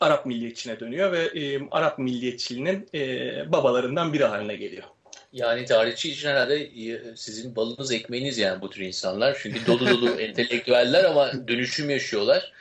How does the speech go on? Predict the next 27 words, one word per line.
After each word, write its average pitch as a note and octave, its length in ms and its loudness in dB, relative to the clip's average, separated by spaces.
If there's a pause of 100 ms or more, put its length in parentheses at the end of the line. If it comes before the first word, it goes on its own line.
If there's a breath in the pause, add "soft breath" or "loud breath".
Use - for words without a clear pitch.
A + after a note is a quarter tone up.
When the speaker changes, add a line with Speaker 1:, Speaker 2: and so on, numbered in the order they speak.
(340 loud breath)
Speaker 2:
E, A#2 300 -2
siz A#2 300 -6
bir A#2 60 -10
şekilde, C#3 640 2
e, C3 80 -6 (260)
yani A2+ 380 0
bu C3 200 -6
üç - 160 -4
karakteri C#3 540 4
nasıl E3 220 -4
seçtin? - 420 -8 (520 soft breath)
Speaker 1:
Ya F#3 160 4
bu F#3+ 220 4
üç - 140 -8
karakteri A3 440 -4
nasıl C4 160 -8
seçtim? - 360 -10
Şimdi A3 220 -6
buradaki G#3 320 -4
esas G#3 300 -4
olarak G#3+ 360 0
evet, F3 280 2
e, - 40 -8 (380)
dönüşüm. D3+ 420 2
Yani, D3+ 200 4
e, D#3 380 0
oradaki, E3+ 560 -2